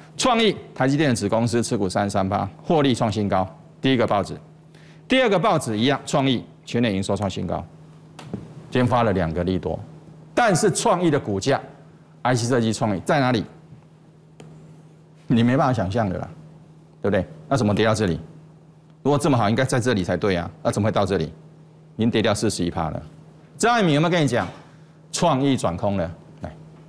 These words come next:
有没有讲？有了哈。那转空多久了？我看到空，我不会跟你讲多了，不可能。转空这么久了，你去买它，你怎么会赚钱呢？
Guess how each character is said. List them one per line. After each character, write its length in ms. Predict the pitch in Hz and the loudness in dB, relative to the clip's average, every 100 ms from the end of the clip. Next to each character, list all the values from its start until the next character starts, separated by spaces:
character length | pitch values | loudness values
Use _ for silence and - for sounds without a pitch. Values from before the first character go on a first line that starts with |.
| - | -8
有 80 | - | 0
没 40 | 120 | 2
有 60 | |
讲？ 160 | 104 82 - | 2 -2 -4
有 140 | 85 | -4
了 80 | 80 | -2
哈。 200 | 87 76 - - - - - - | -4 -4 -10 -20 -20 -20 -20 -8
那 80 | 120 | -4
转 160 | 110 92 | 0 0
空 140 | 120 | 0
多 140 | 92 | 0
久 160 | 107 92 | 0 -2
了？ 100 | - - - - - - - | -6 -12 -20 -20 -20 -20 -10
我 60 | |
看 140 | - 139 | -2 2
到 100 | 135 | 2
空， 160 | - | 2
我 80 | 127 | 0
不 80 | 104 | 2
会 80 | 110 | 0
跟 100 | 110 | 0
你 40 | |
讲 200 | 104 87 | -2 -4
多 180 | 92 92 | -2 -2
了， 80 | 87 | -2
不 100 | - | -4
可 140 | - | -8
能。 100 | - - - - - | -8 -8 -16 -20 -12
转 220 | - - 214 | -2 2 4
空 180 | 262 | 4
这 100 | 247 247 | 4 2
么 100 | 202 | 2
久 200 | 160 120 | 2 2
了， 140 | 120 | 2
你 100 | 120 | 2
去 100 | 135 | 2
买 160 | 170 113 | 2 2
它， 140 | 143 | 0
你 60 | 131 | 0
怎 80 | 98 | 0
么 40 | |
会 60 | 107 | 0
赚 160 | 110 | 0
钱 180 | 98 | -2
呢？ 80 | 95 | -6